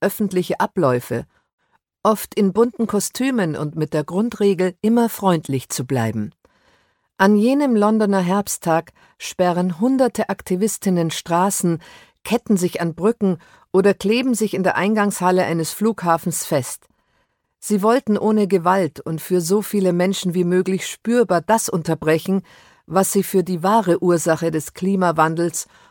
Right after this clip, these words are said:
und der ausufernden Zerstörung von Leben halten:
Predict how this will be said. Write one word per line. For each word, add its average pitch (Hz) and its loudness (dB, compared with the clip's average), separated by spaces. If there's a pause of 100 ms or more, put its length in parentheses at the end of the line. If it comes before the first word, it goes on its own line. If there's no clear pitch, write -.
und 170 -4
der 165 2
ausufernden 180 0
Zerstörung 180 0
von 185 -2
Leben 160 2
halten: 120 -2